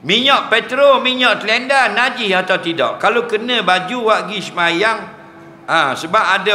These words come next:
orang katbah macam alkohol. Baik.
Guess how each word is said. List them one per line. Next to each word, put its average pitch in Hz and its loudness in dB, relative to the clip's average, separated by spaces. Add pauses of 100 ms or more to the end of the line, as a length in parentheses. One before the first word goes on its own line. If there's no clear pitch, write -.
orang 185 2 (720)
katbah 196 -2 (400)
macam 185 0
alkohol. 185 -2 (1200)
Baik. 117 -4